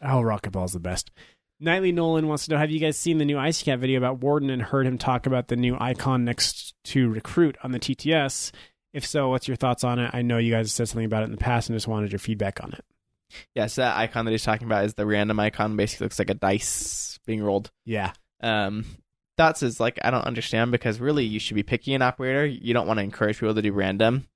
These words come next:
Speaker 1: Mm-hmm.
Speaker 2: I mean, especially in ranked and casual, I can understand, like, you just want a random operator, but it's fine.
Speaker 1: It'd be
Speaker 2: I,
Speaker 1: kinda
Speaker 2: I,
Speaker 1: nice if it
Speaker 2: it's
Speaker 1: was
Speaker 2: un-
Speaker 1: restricted to casual.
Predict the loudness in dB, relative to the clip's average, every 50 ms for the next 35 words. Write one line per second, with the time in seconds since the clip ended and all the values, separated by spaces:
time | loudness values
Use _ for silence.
0 | _ -4 -2 0 0 0 -2 -4 -6 -10 _ _ _ -4 -2 0 2 2 0 0
1 | 0 2 2 2 2 2 0 0 0 0 0 -2 -4 -2 0 0 0 0 0 -2
2 | -2 -4 -4 -4 -4 -4 -2 -2 0 0 0 0 -2 -2 -4 -6 -6 -6 -6 -4
3 | -4 -4 -4 -4 -6 -8 _ _ _ _ -6 -4 -2 -2 0 0 0 0 0 0
4 | 0 0 0 0 0 2 0 0 0 _ _ _ _ _ _ _ _ _ _ -2
5 | 0 2 2 2 0 -2 -6 _ _ _ _ 0 2 2 2 2 2 2 2 4
6 | 4 2 2 0 0 -2 -2 0 2 2 2 2 0 -4 -6 -6 -6 -6 -4 -4
7 | -4 -4 -4 -4 -4 -2 -2 -2 -2 -2 -2 -2 -4 -4